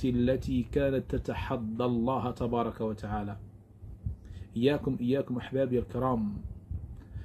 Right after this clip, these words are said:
أن تفعلوا بعض الأفاعيل، كما قال النبي الكريم عليه أفضل الصلاة وأزكى التسليم: "من ضمن لي ما بين لحييه"، وهو اللسان، "وما بين رجليه"، وهو الفرج، "ضمنت له الجنة".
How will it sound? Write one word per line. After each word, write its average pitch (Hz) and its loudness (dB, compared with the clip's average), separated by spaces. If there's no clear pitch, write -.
أن 123 2
تفعلوا 127 4
بعض 127 0
الأفاعيل، 123 2
كما 113 0
قال 123 0
النبي 120 2
الكريم 120 4
عليه 117 2
أفضل 117 2
الصلاة 117 0
وأزكى 117 2
التسليم: 113 2
"من 127 4
ضمن 147 6
لي 131 6
ما 127 4
بين 127 4
لحييه"، 120 4
وهو 120 4
اللسان، 113 4
"وما 123 4
بين 123 4
رجليه"، 120 4
وهو 113 6
الفرج، 123 0
"ضمنت 120 4
له 113 4
الجنة". 110 4